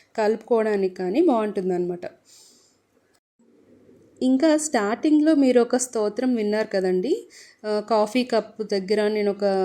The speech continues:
మొబైల్లోని క్లిప్ చూపించాను కదా, అది ఏంటి అంటే గజేంద్ర మోక్షం, ఆ, శ్లోకం అనమాట. అది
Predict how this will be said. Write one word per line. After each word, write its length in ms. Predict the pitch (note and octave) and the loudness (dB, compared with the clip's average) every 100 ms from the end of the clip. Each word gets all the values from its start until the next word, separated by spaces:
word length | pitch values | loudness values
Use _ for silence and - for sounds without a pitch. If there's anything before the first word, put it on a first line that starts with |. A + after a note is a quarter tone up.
| F#3+ | 0
మొబైల్లోని 680 | G3 F#3+ G#3+ G#3+ G#3+ G#3 | 0 2 2 2 2 0
క్లిప్ 360 | G3+ G#3 G3+ A3+ | 0 -4 -4 -4
చూపించాను 480 | G#3 G3+ - G3+ F#3+ | -4 -6 -4 -4 -4
కదా, 280 | F#3 A#3+ A#4 G4 | -4 -2 0 0
అది 160 | G#3 | 0
ఏంటి 300 | G#3 G#3 G#3+ | 0 0 0
అంటే 360 | G#3 G3 E4+ C4 G#3 | -2 0 0 2 0
గజేంద్ర 440 | F#3+ A3+ B3+ C#4 | 0 0 2 2
మోక్షం, 600 | A#3 G3+ F#3+ - G#3+ C#4 - - - - - | 2 0 -2 -6 -4 -4 -4 -12 -20 -18 -6
ఆ, 560 | G#3 G3 G3 G3 F#3+ F#3+ | -4 -2 0 -2 -2 -4
శ్లోకం 460 | - G#3 G3+ A3+ G#3 | -2 -2 0 0 0
అనమాట. 380 | F#3 F3+ F3 | 0 -2 -2
అది 400 | F3+ F3 C4+ - | -4 -2 -2 -2